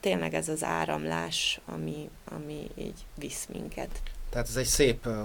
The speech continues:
Speaker 2: flow élmény volt.
Speaker 1: Igen.
Speaker 2: Nekem az volt nagyon megragadó ebben az egész történetben, amikor kihangsúlyozhat, hogy már régóta szerettél volna valami olyan projektet csinálni, ami valahogy ezt a testvéri érzést,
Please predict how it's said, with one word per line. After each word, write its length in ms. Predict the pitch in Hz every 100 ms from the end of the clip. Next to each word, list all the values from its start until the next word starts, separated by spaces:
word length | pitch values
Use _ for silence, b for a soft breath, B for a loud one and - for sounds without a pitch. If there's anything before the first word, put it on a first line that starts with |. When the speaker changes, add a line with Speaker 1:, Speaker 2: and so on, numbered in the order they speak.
| 107
Speaker 2:
flow 320 | - 123 113
élmény 340 | 110 110 104 104
volt. 260 | 120 135
Speaker 1:
Igen. 400 | 196 185 - - -
Speaker 2:
Nekem 380 | 120 117 131
az 180 | 156 170
volt 420 | 120 117 107 - -
nagyon 360 | 123 120 110 104
megragadó 800 | 113 127 123 117 104 110 107 107
ebben 200 | 101 110
az 120 | 104
egész 300 | 117 107 -
történetben, 680 | 110 101 - 107 107 104 113
amikor 320 | 110 110 113
kihangsúlyozhat, 760 | - 120 107 110 101 95 107 107
hogy 80 |
már 160 | 107 104
régóta 380 | 127 117 104 101
szerettél 520 | - 104 - - 95
volna 460 | 98 95 90 92 92 B B B B -
valami 240 | 123 117
olyan 200 | 113 110
projektet 440 | - 110 98 104 98
csinálni, 560 | - 104 98 92 95
ami 200 | 95 98
valahogy 300 | 95 110 104
ezt 120 | 101
a 60 | 98
testvéri 460 | 110 - - 98 95
érzést, 680 | 95 92 87 85 - -